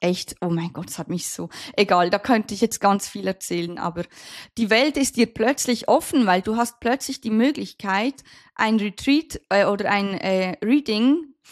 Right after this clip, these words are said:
ein Reading mit jemandem zu machen, der vielleicht irgendwo am anderen Ende, Ende der Welt sitzt. Und wenn du die Sprache sprichst oder das vielleicht eine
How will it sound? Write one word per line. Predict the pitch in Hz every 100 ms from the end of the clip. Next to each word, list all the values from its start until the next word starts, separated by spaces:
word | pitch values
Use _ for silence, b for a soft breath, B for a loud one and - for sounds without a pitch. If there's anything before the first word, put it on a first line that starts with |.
| B B
ein | 202
Reading | 208 285 285 262
mit | 254
jemandem | 240 240 240 233 240
zu | -
machen, | 226 214 214 247
der | 220
vielleicht | 202 - 196 214 202
irgendwo | - 240 254 208 180 208 233 247
am | 220 - _
anderen | 208 240 233 220
Ende, | 220 226 226 202
Ende | 202 220 220
der | 208 185
Welt | 180 285 494 -
sitzt. | - 180 - -
Und | 202 190
wenn | 202 196
du |
die | 185 175
Sprache | - 185 240 320
sprichst | - 381 - -
oder | 190
das | 185 190
vielleicht | - - 180 -
eine | 185 170